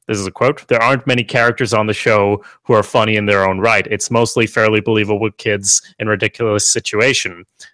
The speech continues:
Uh, this is in an interview to Mashable from Perot, I think it should be pronounced, one of the showrunners, uh, "We hope and strive for the humor to come from the seriousness with which these kids take the case." And as well, he said that, they,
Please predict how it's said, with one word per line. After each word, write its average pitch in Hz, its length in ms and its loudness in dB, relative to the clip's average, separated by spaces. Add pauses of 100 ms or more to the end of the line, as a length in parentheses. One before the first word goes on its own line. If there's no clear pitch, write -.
(220)
Uh, 92 140 -2
this 95 200 -2
is - 60 0
in 104 140 -2
an 98 100 -2
interview 101 300 -2
to 98 80 -4
Mashable 104 540 0
from 95 320 -2 (320)
Perot, 107 680 4
I 101 60 -4
think 98 420 -10 (380)
it 107 240 -10
should 104 180 -6
be 104 80 -4
pronounced, 110 580 -2 (180)
one 110 120 -2
of 98 40 -2
the 101 80 0
showrunners, 113 680 2 (340)
uh, 101 380 2
"We 127 160 4
hope 147 280 2
and 139 120 2
strive 131 420 2
for - 100 -10
the 117 60 2
humor 120 360 -6
to 113 120 -14
come 123 320 -2
from 110 180 -6
the 104 60 -6
seriousness 120 880 2
with 104 140 -8
which 104 320 -2
these 104 200 -4
kids 101 320 -6
take - 260 -4
the 101 80 -20
case." - 500 0 (560)
And 107 400 0 (140)
as 113 140 -2
well, 110 420 4
he 107 120 0
said 107 340 0
that, 101 300 0
they, 123 120 2